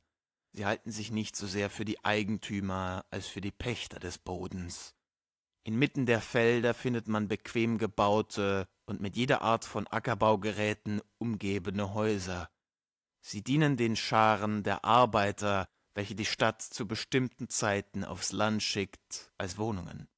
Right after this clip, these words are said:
Eine Ackerbaufamilie besteht aus wenigstens vierzig Individuen, Männer und Frauen sowie zwei Sklaven.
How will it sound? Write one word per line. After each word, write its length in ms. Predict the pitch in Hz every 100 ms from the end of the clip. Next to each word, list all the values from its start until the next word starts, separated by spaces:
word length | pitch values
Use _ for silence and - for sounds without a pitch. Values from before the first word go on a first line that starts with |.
| _ _ _ _ _ _ _ _
Eine 200 | 107 107
Ackerbaufamilie 1160 | 131 147 131 110 110 - 107 107 107 104 101 101
besteht 400 | 98 107 - 113
aus 220 | 113 104
wenigstens 580 | 113 120 104 - 120 -
vierzig 640 | - 123 117 - 117 -
Individuen, 840 | 131 113 113 135 131 104 98 101 98 - _ _ -
Männer 480 | 101 120 120 120
und 200 | - 104
Frauen 680 | - - 110 110 107 104 101
sowie 260 | 98 98 104
zwei 260 | - 98
Sklaven. 640 | 98 - 107 95 95 - -